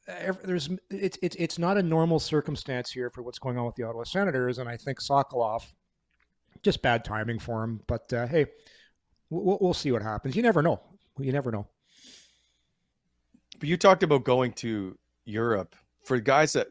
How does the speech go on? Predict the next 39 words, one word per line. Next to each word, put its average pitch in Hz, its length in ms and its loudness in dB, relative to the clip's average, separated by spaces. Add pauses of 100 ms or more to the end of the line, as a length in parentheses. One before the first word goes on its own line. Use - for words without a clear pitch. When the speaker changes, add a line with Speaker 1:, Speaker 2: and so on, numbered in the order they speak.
(100)
Speaker 2:
though, 113 160 -2
want 110 400 0
to - 80 -6
play 113 340 0
in 101 60 -2
the 101 60 -4
National 104 340 -4
Hockey 104 320 -6
League, 92 120 -8
that's 104 180 -6
a 113 60 -6
tough, - 520 0 (400)
well, 123 120 -2
you 151 100 6
guys 113 180 6
tell 135 140 0
Speaker 1:
It's 104 100 -2
Speaker 2:
me, 160 60 4
Speaker 1:
tough. 226 100 6
Speaker 2:
that's 120 180 2
a 101 60 2
tough - 300 2
decision 104 460 -2
to 98 100 -8
make, 107 300 -4
right? 131 200 2
It's 110 160 -6
Speaker 1:
It's, - 80 -6
Speaker 2:
tough 151 200 4
to 139 100 -2
give 120 180 2
Speaker 1:
it's, 120 60 6
Speaker 2:
up 127 160 8
Speaker 1:
it's - 100 -18
tough. 254 220 -16
Speaker 2:
basically 143 480 2
on 113 160 4
your 101 120 -4
dream. 101 460 0